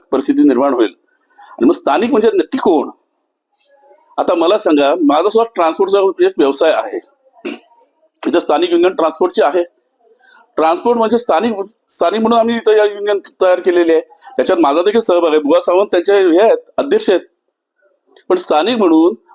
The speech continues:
मंडणगड, दापोलीपासून सगळ्या गाड्या येतात, इथं लाईनीत लागतात. स्थानिकांना प्राधान्य मिळालं पाहिजे. गुजरातच्या आणि यांच्या गाड्यांना आम्ही प्राधान्य देत नाही,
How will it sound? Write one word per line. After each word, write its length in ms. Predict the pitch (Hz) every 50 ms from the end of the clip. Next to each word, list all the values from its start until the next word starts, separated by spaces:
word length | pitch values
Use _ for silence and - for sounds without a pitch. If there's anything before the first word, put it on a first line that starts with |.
| _ - 170
मंडणगड, 580 | 190 214 208 220 220 220 196 180 196 196 190 180
दापोलीपासून 800 | 151 170 185 190 190 - 208 208 208 214 - 190 - - 220
सगळ्या 320 | 220 - - 190 208 262 254
गाड्या 220 | 247 247 247 240
येतात, 180 | 240 247 233 214 -
इथं 240 | 185 165 190 185 175
लाईनीत 240 | 175 170 190 190 180 -
लागतात. 280 | 170 160 - 160 151 156 - _ _ _ _ _ _ _ _ -
स्थानिकांना 420 | - - 165 170 190 190 190 185
प्राधान्य 320 | 165 170 160 165 175 175
मिळालं 180 | 170 165 160 156
पाहिजे. 180 | 156 156 156 147
गुजरातच्या 600 | 120 127 139 143 165 180 185 185 - - 214 196
आणि 140 | 202 208
यांच्या 300 | 208 175 165 165 151 208
गाड्यांना 240 | 185 185 190 202 202
आम्ही 120 | 196 220 220
प्राधान्य 340 | 185 170 180 214 220 214
देत 180 | 208 - 202 233 - -
नाही, 180 | 190 170 175